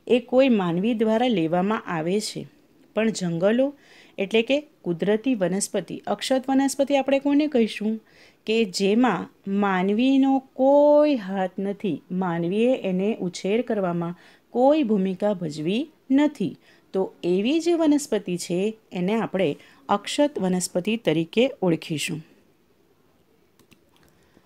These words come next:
આગળ આપણે જોઈશું જંગલોનું વર્ગીકરણ. આબોહવાને આધારે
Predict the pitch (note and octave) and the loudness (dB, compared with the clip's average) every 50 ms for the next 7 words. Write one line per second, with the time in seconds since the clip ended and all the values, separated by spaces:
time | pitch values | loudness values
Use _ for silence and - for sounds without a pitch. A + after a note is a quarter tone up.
0 | _ _ _ _ _ _ - G#3 G#3 G3+ C4 C#4+ D4+ C#4+ C#4 - C4+ C4+ A#3 G#3 | _ _ _ _ _ _ -2 0 0 0 0 0 0 0 0 0 0 0 0 0
1 | F#3+ F3 F3 - - F3+ A3 C4+ - _ _ _ _ _ - - F3 A3 G#3+ A3 | -2 -2 -2 -4 -6 -6 -6 -6 -8 _ _ _ _ _ -12 -4 0 2 4 4
2 | A3 A#3 A#3+ B3 B3 B3 C4 C4+ B3 G3+ E3+ D#3+ D#3 D#3+ E3 - - - - - | 4 4 4 4 4 4 2 2 2 2 0 0 0 -2 -4 -4 -6 -8 -8 -10
3 | C#3+ - _ _ _ _ _ - _ _ _ _ _ _ _ _ _ _ _ _ | -16 -20 _ _ _ _ _ -20 _ _ _ _ _ _ _ _ _ _ _ _
4 | _ _ _ _ - G3+ G3 G3+ G#3 C4+ D4 C4+ C4+ C#4 C4+ C#4 C#4 C4+ C4+ A#3 | _ _ _ _ 0 0 2 4 4 4 4 4 4 2 4 4 4 4 2 2
5 | F#3+ E3+ E3 E3 F3 F3 E3+ D#3+ E3+ G3+ A#3 | 2 0 0 -2 -4 -4 -4 -4 -6 -6 -8